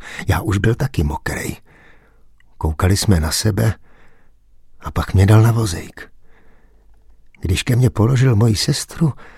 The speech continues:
pohladili. Vytáhl i našeho bráchu,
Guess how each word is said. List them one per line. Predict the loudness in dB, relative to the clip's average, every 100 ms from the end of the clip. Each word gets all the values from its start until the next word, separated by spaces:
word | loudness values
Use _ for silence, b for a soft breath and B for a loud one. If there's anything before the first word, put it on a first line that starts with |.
| B B B -20 -20 -20 -6
pohladili. | -4 0 -2 -2 -4 -4 -8 -12 -20 -20 -20 -20 -20 _ _ -20 B B B
Vytáhl | -4 2 2 4 4
i | 4
našeho | 2 2 2
bráchu, | 2 2 0 -2 -2